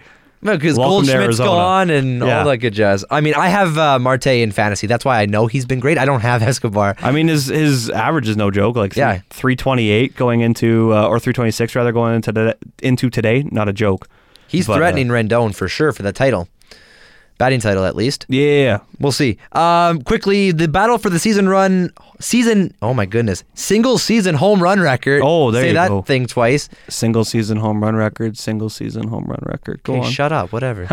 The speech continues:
Speaker 2: <laughs> Lol.
Speaker 1: The Twins and the Yankees are
Speaker 2: Uh-huh.
Speaker 1: just bombing home
Speaker 2: They are.
Speaker 1: runs all over the park.
Speaker 2: They are.
Speaker 1: Um, they're both breaking the last year's record. Was it last year with the
Speaker 2: I think
Speaker 1: Yankees
Speaker 2: so.
Speaker 1: at last year's?
Speaker 2: Believe so.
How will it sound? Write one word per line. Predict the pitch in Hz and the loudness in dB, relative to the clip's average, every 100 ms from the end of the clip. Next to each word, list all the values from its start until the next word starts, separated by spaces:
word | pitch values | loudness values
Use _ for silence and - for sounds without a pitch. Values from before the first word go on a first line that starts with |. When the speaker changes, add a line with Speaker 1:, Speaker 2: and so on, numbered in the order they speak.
| 214 | -6
Speaker 2:
<laughs> | - | -4
Lol. | 240 123 123 - - 240 190 - | -4 -4 -4 -4 -4 -4 -6 -12
Speaker 1:
The | 123 147 | -6 -4
Twins | 131 - 190 208 220 185 | -4 -2 0 2 2 2
and | 165 | 2
the | |
Yankees | 139 143 196 143 98 87 - - - | 2 2 0 -2 -4 -6 -10 -12 -2
are | 131 131 | 0 2
Speaker 2:
Uh-huh. | 123 123 | 2 0
Speaker 1:
just | 202 190 117 - _ _ | 0 0 -2 -10 _ _
bombing | 135 196 240 180 123 98 - _ _ _ - | 0 2 2 0 -2 -4 -10 _ _ _ -4
home | 156 | 0
Speaker 2:
They | 117 | 2
are. | 113 | 2
Speaker 1:
runs | 120 104 98 | 0 -2 -4
all | - 190 190 | -2 2 2
over | 180 | 0
the | 147 | 0
park. | 131 101 92 | 0 0 0
Speaker 2:
They | 113 110 | 0 0
are. | 107 95 _ _ _ | 0 -2 _ _ _
Speaker 1:
Um, | 131 139 139 135 135 131 123 101 | 0 2 2 2 2 0 -2 -2
they're | 131 123 | -2 0
both | 135 175 156 | 2 2 2
breaking | 139 131 127 117 110 101 104 | 0 0 0 -2 -2 -4 -4
the | 107 101 87 - | 0 2 0 -2
last | - 147 175 135 | -2 0 0 -2
year's | 110 | 0
record. | 107 104 131 | 0 0 -2
Was | 117 | 0
it | 143 | -2
last | 143 175 - | 0 0 0
year | 180 | -2
with | 165 | 0
the | 147 139 | 0 0
Speaker 2:
I | |
think | 117 | 2
Speaker 1:
Yankees | 190 - | 2 2
Speaker 2:
so. | 175 | 0
Speaker 1:
at | 120 | 0
last | 135 139 - | 0 0 0
year's? | 196 - | 0 -2
Speaker 2:
Believe | 123 143 156 - | -4 0 0 0
so. | 123 107 | 0 0